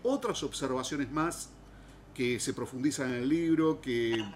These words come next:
este, lo vamos a ver hasta en el Feng Shui totalmente, como forma de poder ubicar la energía de un planeta en nuestra casa y poder conectar más fuertemente para poder traer sus beneficios. O sea, eh, se abre muchísimo, se abre muchísimo a,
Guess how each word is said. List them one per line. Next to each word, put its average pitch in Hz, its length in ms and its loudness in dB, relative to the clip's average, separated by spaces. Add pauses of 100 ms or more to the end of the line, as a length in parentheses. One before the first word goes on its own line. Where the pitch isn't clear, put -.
(120)
este, 113 500 -4
lo 113 160 -4
vamos 143 280 0
a 123 40 0
ver 139 100 2
hasta 120 140 -8
en 113 80 -6
el 110 100 -6
Feng 107 220 -10
Shui 151 440 -2
totalmente, 131 720 -4 (280)
como 123 200 -2
forma 151 440 4
de 123 140 4
poder 135 460 4 (260)
ubicar 127 340 2
la 147 100 4
energía 127 300 0
de 139 40 4
un 127 100 0
planeta 131 420 -2
en 117 100 -4
nuestra 110 320 -8
casa 147 280 -2
y 127 40 -2
poder 117 360 -4
conectar 147 680 -4 (340)
más 147 220 0
fuertemente 147 760 0
para 107 320 -4
poder 131 280 -2
traer 123 260 -4
sus 110 200 -10
beneficios. 143 760 -4 (140)
O - 40 -20
sea, 123 280 -6 (440)
eh, 123 680 4
se - 200 4
abre 190 160 8
muchísimo, 113 600 -2
se - 140 -8
abre 127 160 0
muchísimo 139 680 -2
a, 107 140 -4